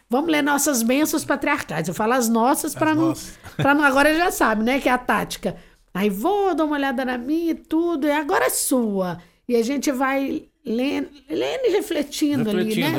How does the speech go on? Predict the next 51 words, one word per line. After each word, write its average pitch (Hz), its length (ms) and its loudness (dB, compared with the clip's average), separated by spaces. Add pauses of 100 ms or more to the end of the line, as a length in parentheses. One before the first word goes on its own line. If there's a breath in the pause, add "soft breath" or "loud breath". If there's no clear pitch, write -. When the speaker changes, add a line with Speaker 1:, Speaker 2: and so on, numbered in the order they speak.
Speaker 1:
Sobre 240 200 2
as 220 80 -2
Speaker 2:
importante. - 100 2
Speaker 1:
coisas 208 160 0
da 208 100 -2
bênção. 233 420 -2
Speaker 2:
É 185 40 -2
importante. 131 520 -6
Speaker 1:
E, 233 420 0
e - 80 -6
como 285 360 0
as 277 180 0
coisas 262 320 2
já 254 160 0
ficam 262 380 -4
mais 240 260 -2
claras, 240 540 -2
como 240 180 -2
que 233 80 -4
a 240 40 0
gente 233 200 -4
tem 220 140 -6
um 214 80 -6
consolo, 254 680 -2
como 220 220 -6
que 226 80 -4
a 214 40 0
gente 208 220 -6
tem 208 160 -4
uma, 202 300 -2 (580 soft breath)
é, 190 680 -4
é, 170 60 -8
um 180 100 -8
novo 214 320 -2
ânimo, 185 500 0
né? 214 280 -2
Speaker 2:
Sim. 107 120 -6 (520 soft breath)
E, 135 520 -2
e 135 40 -4
lembrando 147 460 -2
sempre 214 320 -6
que 160 60 -4
a 135 40 0
bênção 175 280 -4
patriarcal, 139 840 -4
quando 147 180 -6
você 147 220 -6
recebe, 120 680 -8 (140)
né? 135 300 -10 (200)
Cla-, 139 240 -10
é, 110 200 -8